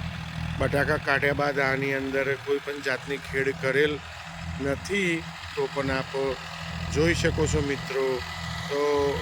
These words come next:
મિત્રો, આવા હું ખેતીના પણ અવનવા વીડિયો આપને બતાવીશ.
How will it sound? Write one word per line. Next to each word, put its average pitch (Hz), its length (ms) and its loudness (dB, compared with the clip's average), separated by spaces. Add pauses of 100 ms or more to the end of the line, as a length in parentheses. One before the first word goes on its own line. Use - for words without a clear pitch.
મિત્રો, 143 340 4
આવા 143 300 6
હું 143 120 4
ખેતીના 147 480 4
પણ 143 180 2
અવનવા 143 440 8
વીડિયો 143 340 8
આપને 139 280 6
બતાવીશ. 180 640 6